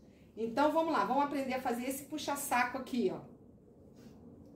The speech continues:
Ele tem,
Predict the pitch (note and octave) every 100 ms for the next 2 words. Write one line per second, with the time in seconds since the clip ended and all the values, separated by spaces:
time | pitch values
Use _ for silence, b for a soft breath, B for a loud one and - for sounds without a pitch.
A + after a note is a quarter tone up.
0 | - - - - - - - - - -
1 | - - - - - - - - B3 C4+
2 | D#4+ - A3+ G3+ D#3 D3